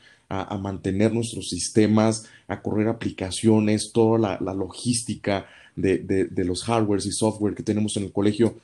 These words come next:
De verdad, muchísimas gracias por su tiempo. Hoy más que nunca, nuestra H habla, ya veinticinco años de existir,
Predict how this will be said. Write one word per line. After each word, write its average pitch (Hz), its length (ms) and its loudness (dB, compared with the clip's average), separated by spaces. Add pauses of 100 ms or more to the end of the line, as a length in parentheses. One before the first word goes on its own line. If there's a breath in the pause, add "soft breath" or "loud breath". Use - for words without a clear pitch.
(120 loud breath)
De 117 140 2
verdad, 123 340 4
muchísimas 120 720 -2
gracias 117 380 -6
por - 180 -10
su 101 160 -10
tiempo. 117 540 -2 (460 soft breath)
Hoy 139 120 2
más 175 220 -2
que 147 100 4
nunca, 156 540 4
nuestra 113 560 -2
H 131 440 -2
habla, 117 380 -4
ya 107 140 -4
veinticinco 135 800 0
años 165 280 -4
de 127 60 -2
existir, - 800 -6